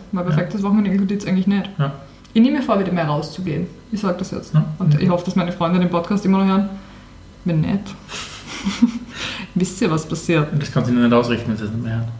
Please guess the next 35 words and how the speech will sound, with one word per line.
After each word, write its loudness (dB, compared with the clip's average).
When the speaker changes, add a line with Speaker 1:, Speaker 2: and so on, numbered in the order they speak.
Speaker 1:
Was? 4
Speaker 2:
Das -2
kannst 0
du 4
ihnen 2
jetzt 0
aber 0
nicht 0
ausrichten, -2
wenn 0
sie -10
es -10
nicht -4
mehr 4
Speaker 1:
Ja, 4
Speaker 2:
hören. 4
Speaker 1:
das 2
werden 2
sie -4
dann 2
merken, 4
wenn 0
sie -2
es -4
reumütig 2
nachhören, -2
alle -2
Folgen. -2
<laughs> -2
Da 0
haben 6
Speaker 2:
Was 4
würdest -2
du -2
den, 0